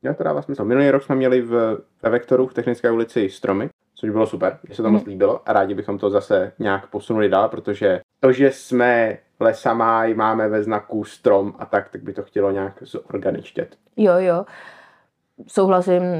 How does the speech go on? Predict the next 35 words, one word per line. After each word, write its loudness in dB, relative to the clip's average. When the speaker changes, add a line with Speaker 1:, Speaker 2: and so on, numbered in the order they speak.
Speaker 2:
dneska -2
je 0
to 0
čím -6
dál 0
tím -8
víc -12
potřeba -6
i -8
dávat, -2
dávat -8
najevo -4
ostatním, -8
že, -8
že -4
se -4
to -4
děje, 2
že -2
je 4
potřeba, 0
aby 0
se 0
to 0
dělo, 0
eh, -10
v -6
rámci -6
jako -8
přírody 2
a 0
je -4
to 2
důležitý. 0
Speaker 1:
Jo. -6